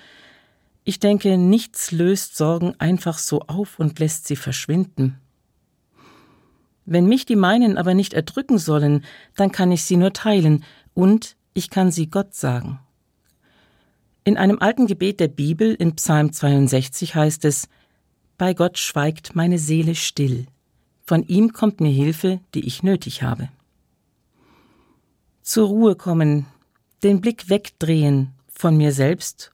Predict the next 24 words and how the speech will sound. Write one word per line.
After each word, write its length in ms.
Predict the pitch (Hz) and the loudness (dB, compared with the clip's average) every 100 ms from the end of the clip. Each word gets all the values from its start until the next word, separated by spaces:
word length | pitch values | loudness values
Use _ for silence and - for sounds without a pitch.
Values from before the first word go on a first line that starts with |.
| - | -4
und 240 | 185 180 | -2 0
auch 200 | 156 185 | -2 -2
von 200 | - 214 | 0 0
den 140 | 208 208 | 2 2
Belastungen, 760 | 202 180 165 - 160 143 139 | 2 0 -2 -2 0 2 2
die 80 | 139 | 2
mich 240 | 139 135 | 0 -2
umtreiben, 680 | 156 147 - - 139 147 175 - _ _ | -2 -2 -4 -2 0 2 0 -4 _ _
hin 260 | _ 170 175 | _ 0 0
zu 200 | - 202 | -2 -6
Gott. 360 | 131 - - - _ _ _ _ _ _ _ _ | -4 -6 -10 -20 _ _ _ _ _ _ _ _
Da 160 | - 151 | -4 -2
ist 240 | 156 - | -4 -8
die 80 | 156 | -10
Kraft, 420 | - 151 - - | -4 -4 -4 -6
die 60 | 156 | -2
mich 220 | 147 - | -2 0
am 100 | 139 | -2
Leben 260 | 165 208 151 | 0 0 2
hält, 280 | 143 135 - _ _ - | 0 -2 -6 _ _ -10
die 100 | 139 | -4
bei 260 | 156 196 | 0 2
mir 220 | 180 143 | 4 2
ist. 340 | 131 - - | -4 -12 -14